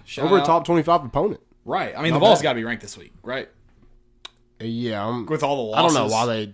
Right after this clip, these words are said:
Speaker 2: haven't just announced it yet. I mean,
Speaker 1: Right. You might as well, you should have said it in the moment the game was over.
Speaker 2: Yeah,
Speaker 1: Like,
Speaker 2: I mean,
Speaker 1: "And by the way."
Speaker 2: what are you waiting on?
Speaker 1: Yeah. By the way, the Vols are top twenty-five.
Speaker 2: That
Speaker 1: Uh,
Speaker 2: reminds me.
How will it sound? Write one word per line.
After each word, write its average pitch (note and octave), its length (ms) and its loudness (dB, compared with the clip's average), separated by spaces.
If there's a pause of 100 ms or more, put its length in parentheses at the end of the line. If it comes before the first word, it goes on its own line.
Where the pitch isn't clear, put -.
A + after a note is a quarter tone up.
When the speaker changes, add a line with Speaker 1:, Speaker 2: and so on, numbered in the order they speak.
Speaker 2:
haven't A2 460 -8 (200)
just G#2+ 180 -10
announced G#2+ 360 -6
it D#2+ 180 -16
yet. - 120 -20 (200)
I - 40 -16
mean, F#2+ 340 -12 (380)
Speaker 1:
Right. A2+ 300 -8
You C#3 80 -2
might D3+ 160 4
as B2+ 80 -4
well, C#3+ 80 -6
you C#3 100 -6
should F#3+ 180 0
have A#2 100 -6
said C3+ 200 -4
it A2 80 -8
in A2+ 140 -6
the A#2+ 100 -8
moment A#2+ 320 -4
the A2+ 60 -14
game A2+ 140 -6
was G#2+ 120 -8
over. G#2+ 120 -6
Speaker 2:
Yeah, B2+ 140 0
Speaker 1:
Like, A#2 180 -6
Speaker 2:
I A2+ 40 -6
mean, A#2+ 80 -2
Speaker 1:
"And C#3 120 -2
by C#3 140 2
the A#2 60 -6
way." G#2 160 -12 (100)
Speaker 2:
what D#3 120 2
are D#3 40 6
you C3+ 100 2
waiting A#2+ 260 -4
on? - 260 -20
Speaker 1:
Yeah. - 80 -20 (220)
By C#3+ 140 0
the C3+ 80 -4
way, A#2 180 -2
the G#2+ 100 -8
Vols A2 600 -4
are G2 280 -14
top - 200 -20
twenty-five. - 320 -20 (460)
Speaker 2:
That B2 160 0
Speaker 1:
Uh, G3+ 80 4
Speaker 2:
reminds G3+ 220 2
me. A2 80 -16